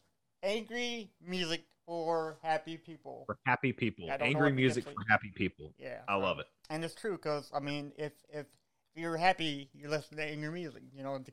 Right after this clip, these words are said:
Speaker 1: keep your
Speaker 2: Yes.
Speaker 1: anger, anger inside and not lash out about, you know, on people. But, um, yeah.
Speaker 2: Yes,
Speaker 1: So I
Speaker 2: and
Speaker 1: bought
Speaker 2: they have a very positive message with all of their, uh, lyrics. Um,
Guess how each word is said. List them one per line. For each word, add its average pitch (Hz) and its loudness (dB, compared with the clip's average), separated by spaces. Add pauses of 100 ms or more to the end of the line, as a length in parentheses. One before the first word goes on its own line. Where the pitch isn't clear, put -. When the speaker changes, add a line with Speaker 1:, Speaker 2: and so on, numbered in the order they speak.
(100)
Speaker 1:
keep - -14
your 139 -12
Speaker 2:
Yes. - 2
Speaker 1:
anger, 151 -4
anger 147 -6
inside 143 -2 (680)
and 131 -10
not - -6
lash 139 0
out 135 2
about, 135 -2 (200)
you 147 -10
know, 143 -4
on 135 -4
people. 127 -16 (180)
But, 139 -6
um, 131 -6 (280)
yeah. 127 -2
Speaker 2:
Yes, 113 4
Speaker 1:
So 143 -4
I 139 -2
Speaker 2:
and 135 -4
Speaker 1:
bought - 2
Speaker 2:
they 127 10
have 143 10
a 131 -2
very 147 10
positive 131 8
message 113 6
with 104 4
all 101 8
of 92 0
their, 90 4 (500)
uh, 87 4
lyrics. - 10 (440)
Um, 92 2